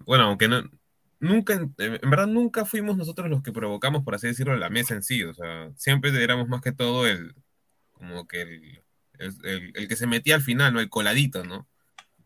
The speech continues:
Porque esos puntos, por ejemplo, contra el dieciocho, nosotros no lo pedimos, lo, lo pidió en, en sí, primera vez, este, Chile. Al final le salió por la culata porque ellos mismos se terminaron el, eliminando.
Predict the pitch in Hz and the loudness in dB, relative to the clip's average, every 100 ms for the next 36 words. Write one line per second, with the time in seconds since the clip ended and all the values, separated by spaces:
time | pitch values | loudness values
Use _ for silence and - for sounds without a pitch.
0 | - 98 95 95 95 95 92 87 110 143 | -8 -6 -2 0 2 0 0 -2 0 2
1 | 139 151 151 135 113 123 127 113 98 98 | 2 0 0 -2 -2 0 0 -2 -2 -2
2 | 98 98 131 180 170 127 131 143 139 127 | -2 -2 -2 -2 -2 2 2 4 6 4
3 | 120 95 120 92 85 110 107 - _ - | 0 -2 -2 -4 -8 -4 -4 -4 _ -8
4 | 101 107 127 123 104 98 95 95 92 - | -2 2 4 2 0 -4 -4 -4 -4 -2
5 | 127 120 101 - 101 113 117 127 117 85 | 0 0 -4 -6 0 2 2 0 -4 -10
6 | - 127 101 78 _ _ _ _ _ - | -4 -2 -2 -8 _ _ _ _ _ -10
7 | 92 101 123 113 117 - 113 95 127 120 | -6 -2 -2 0 -2 0 -4 0 -2 -2
8 | 92 104 113 117 113 95 90 101 113 104 | -2 -2 0 0 0 -2 -2 -2 0 0
9 | 95 92 90 98 110 82 | -2 -2 -4 -2 -2 -4